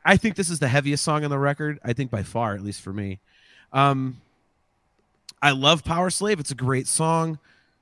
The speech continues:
This is two heavyweights just going, going toe to toe. But the Clairvoyant, I just,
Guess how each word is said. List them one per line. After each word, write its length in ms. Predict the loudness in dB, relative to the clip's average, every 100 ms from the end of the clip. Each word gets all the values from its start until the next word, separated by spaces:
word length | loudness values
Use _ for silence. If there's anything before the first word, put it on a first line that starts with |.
| _
This 160 | -4 -2
is 140 | -4
two 220 | -2 2 2
heavyweights 720 | 2 -2 -4 -4 -6 -10 -12 -10
just 340 | -6 -6 -6
going, 420 | -4 -4 -6 -10 -12 -8
going 240 | -6 -4
toe 160 | -2 -2
to 80 |
toe. 340 | -2 -2 0 -4 _ _ _ _ _ _ -12 -2
But 280 | 0 0 -2 _ -12
the 120 | -10
Clairvoyant, 680 | -4 -2 -2 -2 -2 -2 -6
I 160 | -10 -10
just, 280 | -8 -8